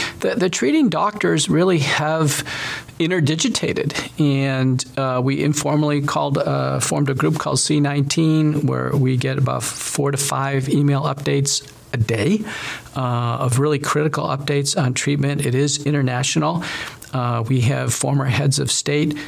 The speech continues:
involved in C nineteen. We have Nobel Prize winners involved in C nineteen, hundreds and hundreds of American doctors. There now is a, a published list of treating doctors in the United States, two hundred and fifty across all fifty states.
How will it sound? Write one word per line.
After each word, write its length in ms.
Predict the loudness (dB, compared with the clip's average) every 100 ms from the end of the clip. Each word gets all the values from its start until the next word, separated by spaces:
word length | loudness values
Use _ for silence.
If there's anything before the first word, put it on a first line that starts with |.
| -8 0
involved 400 | 0 2 2 2
in 100 | 2
C 220 | 2 2
nineteen. 580 | 2 0 2 2 4 2
We 140 | 2
have 340 | 2 2 2
Nobel 300 | 2 2 -2
Prize 340 | -2 -2 -2 0
winners 300 | 0 2 2
involved 400 | 0 2 0 2
in 100 | 2
C 180 | 2 2
nineteen, 540 | 2 0 2 2 2
hundreds 460 | 2 2 2 2 0
and 100 | 2
hundreds 320 | 2 2 0
of 80 | 0
American 480 | 0 0 0 0
doctors. 560 | 0 0 0 0 0 0 -2 -2 -4 -2
There 140 | -2
now 220 | 0 0 0
is 120 | 0
a, 200 | 0 0 0 0
a 320 | 0 0 -2 -4
published 420 | -2 0 0 2
list 480 | 2 2 0 -2 -2
of 160 | -2 0
treating 320 | 0 2 2
doctors 420 | 0 -2 -2 0
in 60 | 0
the 40 | 0
United 160 | 0
States, 260 | 0 0 0
two 140 | 0
hundred 180 | 2 2
and 100 | 2
fifty 360 | 2 0 0 0
across 340 | 0 -2 -2
all 120 | -2
fifty 280 | -2 -2 0
states. 460 | -2 0 0 0